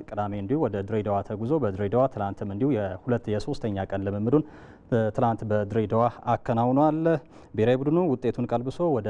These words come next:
አፍሪካ ዋንጫ ለማለፍ ለሚያደርገው ፍልሚያ ባሳለፍነው ሐሙስ ነበር እንግዲህ ወደ ሀገር ቤት የተመለሰው። ጨዋታውን በሚያከናውንበት በዛው በድሬዳዋ ስቴዲየም ነው ልምምዱን እያደረገ የሚገኘው።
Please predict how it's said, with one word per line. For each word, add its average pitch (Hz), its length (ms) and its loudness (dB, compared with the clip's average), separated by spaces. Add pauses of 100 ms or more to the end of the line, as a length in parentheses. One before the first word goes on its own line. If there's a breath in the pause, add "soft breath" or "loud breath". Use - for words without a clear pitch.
(160)
አፍሪካ 123 400 2
ዋንጫ 107 340 0
ለማለፍ 107 460 -2
ለሚያደርገው 107 540 0
ፍልሚያ 139 280 2 (520 loud breath)
ባሳለፍነው 127 500 0
ሐሙስ 110 240 -4
ነበር 95 260 -8
እንግዲህ 101 340 -6
ወደ 107 160 0 (100)
ሀገር 110 320 -2
ቤት 98 280 -2 (300)
የተመለሰው። 123 720 2 (340 loud breath)
ጨዋታውን 151 440 2 (180)
በሚያከናውንበት 117 1000 0
በዛው 110 380 2
በድሬዳዋ 104 640 -2 (200)
ስቴዲየም 110 380 -4
ነው 92 120 -6
ልምምዱን 104 460 -4
እያደረገ 107 480 2
የሚገኘው። 131 560 4